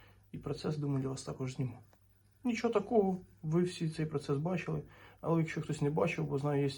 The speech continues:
люди, мене дивляться ті, що взагалі ніякого відношення до компанії не мають.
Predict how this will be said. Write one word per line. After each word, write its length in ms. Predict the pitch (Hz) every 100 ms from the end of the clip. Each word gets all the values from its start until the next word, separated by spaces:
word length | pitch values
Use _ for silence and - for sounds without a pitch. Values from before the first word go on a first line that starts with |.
| - 156
люди, 340 | 151 147 143 - - - - - -
мене 180 | 143 143
дивляться 380 | 147 143 139
ті, 120 | - 143
що 160 | -
взагалі 260 | 135 143 196
ніякого 220 | 180 175
відношення 340 | 160 160 156
до 60 | 156
компанії 340 | 151 151 147
не 60 | 143
мають. 400 | 139 143 143